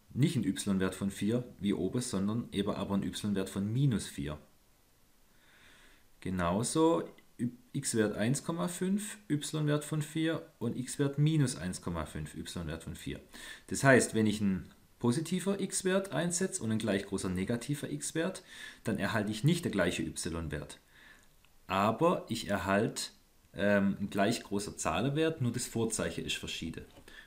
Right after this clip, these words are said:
Und so kommt man zu dem Kriterium. Also, ähm,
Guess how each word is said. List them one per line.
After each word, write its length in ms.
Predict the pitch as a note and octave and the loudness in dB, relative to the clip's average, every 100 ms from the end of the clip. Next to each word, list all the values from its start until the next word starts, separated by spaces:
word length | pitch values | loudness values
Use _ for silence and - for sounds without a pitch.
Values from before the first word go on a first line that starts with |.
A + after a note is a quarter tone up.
| - | -10
Und 140 | F#2+ | -6
so 240 | - A#2 C#3 | 0 2 2
kommt 260 | C#3+ C#3 | 2 0
man 100 | C#3+ | 0
zu 120 | C#3+ B2 | -2 0
dem 180 | B2 | 0
Kriterium. 640 | B2 C3 G#2 F2 D#2+ C#2+ C#2+ - - _ _ _ - - - - - - | -2 -4 -4 -2 -4 -6 -10 -18 -20 _ _ _ -20 -20 -20 -20 -20 0
Also, 360 | G2+ F#2 E2 D2 - - _ _ _ _ - | 4 4 2 -6 -14 -20 _ _ _ _ -2
ähm, 380 | G2+ G2 F#2+ | 0 2 0